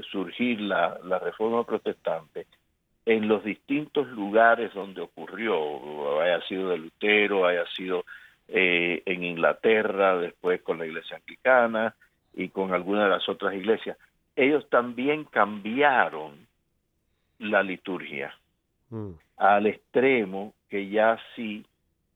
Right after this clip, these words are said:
Speaker 1: la, la liturgia de la ordenación no se quedó igual.
Speaker 2: Claro, claro. Bueno, mire.
Speaker 1: En, y, y ahí es que entonces falta la sucesión apostólica por las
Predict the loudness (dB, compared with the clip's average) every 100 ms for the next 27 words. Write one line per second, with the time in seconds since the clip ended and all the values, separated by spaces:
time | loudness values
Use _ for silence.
0 | -8 2 4 6 6 4 0 -4 -2 0
1 | 0 -2 -6 -2 2 2 2 2 2 2
2 | 0 0 0 -4 -4 -2 0 2 2 -2
3 | -14 -20 _ _ _ _ _ -12 0 0
4 | 0 -2 -4 -4 -4 -4 -4 -4 -4 -4
5 | -8 _ _ _ 2 2 2 -4 0 2
6 | 0 -8 0 4 4 4 4 4 2 -4
7 | -12 _ _ -16 -6 -4 -4 -2 2 4
8 | 4 0 -4 -12 _ _ _ _ _ 0
9 | 0 0 -4 -6 -6 -4 -4 -2 -2 -4
10 | -4 _ _ _ _ _ _ _ -6 2
11 | 4 4 0 0 0 -2 -6 -12 -8 -2
12 | 0 0 0 0 0 0 0 0 -2 0
13 | 0 2 -2 -4